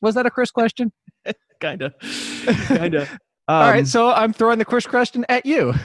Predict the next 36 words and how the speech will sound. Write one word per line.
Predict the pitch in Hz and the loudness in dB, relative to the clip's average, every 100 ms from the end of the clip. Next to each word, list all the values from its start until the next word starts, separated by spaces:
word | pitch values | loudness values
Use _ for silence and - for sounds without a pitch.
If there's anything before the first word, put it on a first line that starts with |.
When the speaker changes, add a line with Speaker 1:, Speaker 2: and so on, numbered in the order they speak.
| - | -8
Speaker 1:
So | - 190 180 175 | -2 2 2 2
Speaker 2:
Yeah. | 156 123 123 | -2 -8 -4
Speaker 1:
we, | 190 208 | -2 0
we | 226 220 | 2 2
have | 220 - | 2 2
to | 190 | 0
have | 180 | 2
an | 143 | 2
answer | 170 196 151 | 0 0 -2
for | 135 | -2
people | 127 127 131 | -2 0 0
out | 135 147 | 0 0
there. | 143 | -2
So | - | -2
what | 160 190 208 | -2 0 0
is | 214 | 0
the | 110 95 | -6 -14
answer? | 92 - - - _ _ - | -16 -18 -20 -20 _ _ -4
Speaker 2:
Well, | 151 143 | 0 0
we | 147 147 | 0 -2
have | 127 | -2
to | |
do | 151 | -2
ranks. | 147 113 - - | -2 -6 -12 -16
So | - 131 | -8 -6
we're | 120 | -6
gonna | 120 | -4
have | 135 | -6
to | 123 | -6
rank | 135 151 | -6 -4
somebody | 160 147 147 143 | -2 -2 -2 -4
above | 131 135 | -2 0
all | 131 | 0
the | 127 | 0
other | 131 | -2
guys. | 113 113 | -4 -6